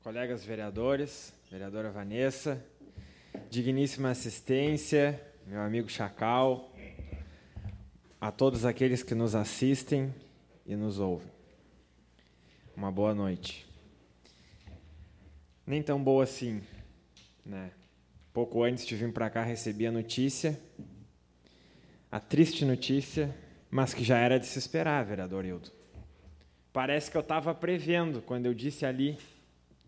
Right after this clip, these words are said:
na terça-feira passada, que não duraria muito, que a hora que a Transnorte dissesse que iria fechar,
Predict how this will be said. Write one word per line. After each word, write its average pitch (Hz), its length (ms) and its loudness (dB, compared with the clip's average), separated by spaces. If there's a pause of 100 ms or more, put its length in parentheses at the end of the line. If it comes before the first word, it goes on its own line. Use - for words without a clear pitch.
(200)
na 104 160 -6
terça-feira 120 600 -4
passada, 123 600 -4 (1200)
que 127 60 -2
não 123 180 -2
duraria 127 420 0
muito, 123 440 -6 (760)
que - 100 -8
a 98 100 -2
hora 127 460 2 (600)
que 110 100 -6
a 101 60 -4
Transnorte 107 920 -6 (1080)
dissesse 113 800 -4 (280)
que - 100 -12
iria 110 220 0
fechar, 143 640 -2